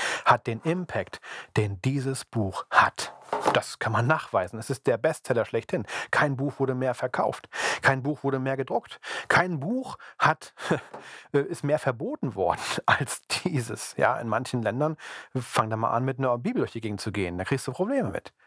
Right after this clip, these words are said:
So. Inzwischen gibt das Buch natürlich auch in anderer Form.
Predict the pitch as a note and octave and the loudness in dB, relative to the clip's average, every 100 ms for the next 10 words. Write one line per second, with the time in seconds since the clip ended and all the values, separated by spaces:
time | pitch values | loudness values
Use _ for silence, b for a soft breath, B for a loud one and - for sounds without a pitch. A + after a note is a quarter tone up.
0 | - - F2 - B B B B - B2+ | -2 0 0 -4 B B B B -2 2
1 | D#3+ - C3+ B2 - C#3+ C3 B2+ A#2+ A2 | 0 -2 -4 -6 -4 -2 0 0 2 2
2 | - - A2+ G#2 G2+ - D#3+ C4 | 2 0 0 2 2 4 4 2